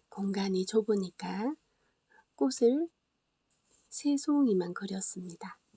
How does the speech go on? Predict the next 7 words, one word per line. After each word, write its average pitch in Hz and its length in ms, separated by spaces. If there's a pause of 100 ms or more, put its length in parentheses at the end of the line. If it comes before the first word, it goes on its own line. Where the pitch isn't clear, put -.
(120)
세 233 200
송이만 196 460
그렸고요. 190 760 (1400)
오른쪽 233 760
아래는 196 1000
여백이 196 800 (220)
많아서 185 720